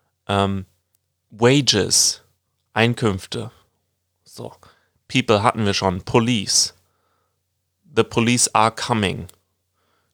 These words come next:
Das wäre britisch Englisch, im amerikanischen Englisch eher the police is coming.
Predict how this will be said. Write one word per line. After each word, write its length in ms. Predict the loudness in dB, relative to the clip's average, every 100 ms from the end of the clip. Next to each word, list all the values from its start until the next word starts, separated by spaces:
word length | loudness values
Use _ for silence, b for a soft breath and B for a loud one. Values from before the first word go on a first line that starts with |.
| -6
Das 180 | -2
wäre 240 | 2 2 2
britisch 400 | 0 -2 0 0
Englisch, 420 | 0 2 2 0
im 280 | -2 -4 -4
amerikanischen 720 | -6 -2 -2 -2 0 0 0 -2
Englisch 340 | 0 0 -2
eher 300 | 0 2 2
the 120 | 0
police 420 | -12 -6 -4 -2
is 200 | -2 -2
coming. 400 | -2 -4 -6 -12